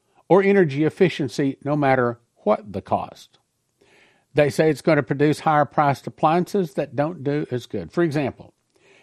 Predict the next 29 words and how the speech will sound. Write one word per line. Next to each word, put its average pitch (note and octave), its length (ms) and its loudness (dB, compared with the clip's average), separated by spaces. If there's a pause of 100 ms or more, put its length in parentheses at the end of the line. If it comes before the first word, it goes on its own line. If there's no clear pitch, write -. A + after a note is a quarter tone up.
(140)
L G#3+ 220 4
G G3+ 520 0
has E3 260 0
one D3 260 4
model, A2+ 480 0
costs - 300 2
you B2 60 -10
ten C#3 220 -2
dollars B2+ 340 2
a B2 40 -4
year B2 140 0
to B2 80 -4
run, C3 360 -2 (720)
or E3 160 8
a E3 80 6
lower B3 300 12
price C3 400 2
model B2 520 0 (340)
by A#2+ 180 2
L A2 160 2
G A#2 280 -2
costs - 340 -4
sixteen F3 440 0
dollars A#2 340 4
a A2 60 -4
year G#2 200 -2
to - 100 -10
run. A2 360 -4 (1200)
Now, D#3 360 0